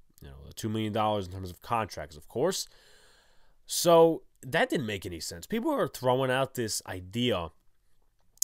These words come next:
and I'm not saying it's, you know, a conspiracy theory that Blake Martinez didn't fit the scheme. I'm not saying that.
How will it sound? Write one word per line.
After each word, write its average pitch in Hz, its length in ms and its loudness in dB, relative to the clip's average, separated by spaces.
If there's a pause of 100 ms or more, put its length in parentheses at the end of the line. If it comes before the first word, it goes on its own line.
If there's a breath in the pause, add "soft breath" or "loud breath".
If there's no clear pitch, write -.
(160)
and 139 100 4
I'm 180 80 4
not 220 220 2
saying 139 760 2 (840)
it's, - 680 -2 (1160)
you 107 80 -4
know, 90 440 -4
a - 60 -12
conspiracy 127 720 -2
theory 95 380 -6
that 92 160 -6
Blake 104 240 -4
Martinez 98 480 -8
didn't 92 240 -8
fit 90 160 -12
the - 80 -12
scheme. 92 260 -10
I'm 82 80 -10
not 101 180 -8
saying 110 520 -4
that. 71 340 -14